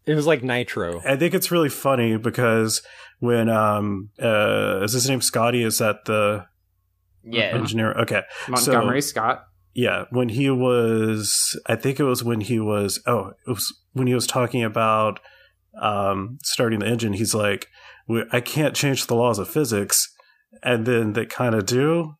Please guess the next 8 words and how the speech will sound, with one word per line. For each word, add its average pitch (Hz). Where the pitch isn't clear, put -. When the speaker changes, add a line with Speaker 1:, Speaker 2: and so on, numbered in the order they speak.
Speaker 2:
'cause 117
then 123
they 113
go 104
faster 107
than 101
is -
possible. 101